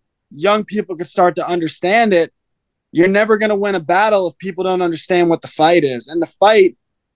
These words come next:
is, it really is biblical, 'cause ultimately what it comes down to is the fight is your own sin. And the more we remove sin from our lives,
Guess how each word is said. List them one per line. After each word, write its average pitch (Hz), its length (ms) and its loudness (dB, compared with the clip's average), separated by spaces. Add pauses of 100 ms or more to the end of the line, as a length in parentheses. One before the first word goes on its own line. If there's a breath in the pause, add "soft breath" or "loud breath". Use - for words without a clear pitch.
(100)
is, 175 580 4
it 185 140 -4
really 220 320 2
is 165 180 2
biblical, 190 500 -2
'cause - 240 -14
ultimately 196 440 0
what 175 160 4
it 156 100 -8
comes 170 260 -12
down 185 260 0
to 240 280 0 (800)
is 175 220 2
the 170 80 0
fight 202 400 2
is 175 160 0
your 170 180 4
own 160 160 2
sin. 147 420 -6 (640)
And 175 160 0
the 180 60 2
more 196 320 4
we 190 140 -2
remove 175 520 -2
sin 208 360 -4
from 180 180 -4
our 165 140 2
lives, 165 680 0